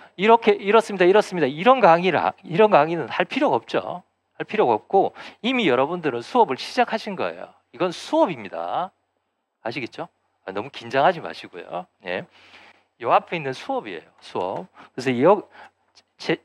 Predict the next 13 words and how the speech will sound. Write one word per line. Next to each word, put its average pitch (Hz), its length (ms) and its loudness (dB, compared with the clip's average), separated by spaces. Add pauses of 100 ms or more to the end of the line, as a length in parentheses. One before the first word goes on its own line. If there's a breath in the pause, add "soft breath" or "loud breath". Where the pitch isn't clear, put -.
(100)
여기 143 380 0
내용에 185 360 2
보시면 110 520 -6 (140)
필요 262 280 -2
없는 185 220 0
거, 82 260 -4 (160)
뭐 104 200 -4
연기 120 280 -6
때는 131 300 -4
뭐 95 140 -2
하고 107 180 -2
이런 226 200 2
것들은 147 420 -2